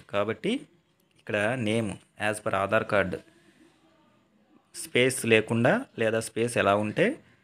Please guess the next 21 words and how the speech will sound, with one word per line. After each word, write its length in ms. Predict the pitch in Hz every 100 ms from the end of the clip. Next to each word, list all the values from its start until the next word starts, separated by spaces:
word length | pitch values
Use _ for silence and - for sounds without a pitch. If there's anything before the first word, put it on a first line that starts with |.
| _
సర్నేమ్ 420 | - 104 110 107
ముందుంటే 400 | 101 101 107 101 87
ఎలా 220 | 110 107
అయితే 240 | 117 120 104
as 160 | 104
it 100 | 98
ఈస్‌గా 240 | 113 98 101
ఉందో 200 | 101 147
దాన్ని 240 | 151 110 101
మనం 160 | 98
అలాగే 380 | 95 101 104 127
ఇక్కడ 180 | 208 -
ఎంటర్ 240 | 98 98 101
చేయాల్సి 300 | 95 98 -
ఉంటుందన్నమాట. 560 | 92 - - - - - - _ _ _ _ _ _ _ _
తర్వాత 260 | - 135 131 123
కాంటాక్ట్ 400 | 123 127 139 123
డీటెయిల్స్ 320 | 117 120 117
వచ్చేసరికి 520 | 117 107 117 101 135 190 117 139 -
అడ్రస్ 340 | 107 101 120 113
డీటెయిల్స్, 460 | 104 113 110 -